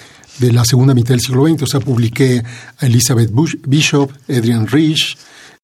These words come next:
Ted Hughes, Merwin, Mark Strand,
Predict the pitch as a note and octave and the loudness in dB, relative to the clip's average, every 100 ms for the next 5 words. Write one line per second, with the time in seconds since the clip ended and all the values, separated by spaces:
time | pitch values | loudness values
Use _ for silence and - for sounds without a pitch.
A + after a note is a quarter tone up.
0 | _ _ _ C#3+ B2+ - E3 F3 D#3 D3 | _ _ _ -2 -2 -2 2 2 2 -2
1 | - - - - _ _ - C#3 E3+ D#3+ | -8 -14 -20 -20 _ _ 0 2 2 2
2 | D3+ D#3 D3 C#3+ C#3+ - _ - C#3 C3+ | 2 2 0 -4 -10 -20 _ -4 -2 -2
3 | C3 - - E3 D#3+ D#3 D3+ D3+ | -2 -2 -2 0 0 -2 -4 -8